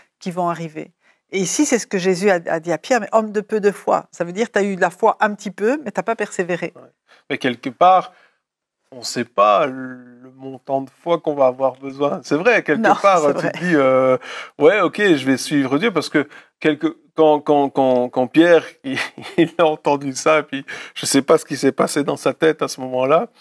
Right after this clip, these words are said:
Speaker 2: euh, euh, c'était juste un éclair de folie. Enfin, je sais
Speaker 1: Oui,
Speaker 2: pas, c'est,
Speaker 1: c'est
Speaker 2: ça, ça
Speaker 1: presque
Speaker 2: devait
Speaker 1: ça,
Speaker 2: être,
Speaker 1: ouais.
Speaker 2: euh, euh, et puis il a commencé, comme tu dis, et puis, euh,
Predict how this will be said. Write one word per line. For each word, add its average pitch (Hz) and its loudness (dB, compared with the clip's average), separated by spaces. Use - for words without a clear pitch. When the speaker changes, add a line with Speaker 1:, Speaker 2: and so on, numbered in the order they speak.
Speaker 2:
euh, 123 0
euh, - -12
c'était 143 0
juste 151 0
un 135 2
éclair 147 2
de 143 -4
folie. - -2
Enfin, 131 2
je 127 -4
sais - 0
Speaker 1:
Oui, 127 2
Speaker 2:
pas, 139 2
c'est, 175 -12
Speaker 1:
c'est 131 -18
Speaker 2:
ça, 123 -14
ça 190 -8
Speaker 1:
presque - -4
Speaker 2:
devait 139 2
Speaker 1:
ça, 190 2
Speaker 2:
être, 139 2
Speaker 1:
ouais. 135 2
Speaker 2:
euh, 123 6
euh, 110 2
et 143 0
puis 190 -4
il 151 4
a 143 4
commencé, 147 -2
comme 143 -2
tu 131 -6
dis, 220 0
et - -10
puis, 160 0
euh, 98 -2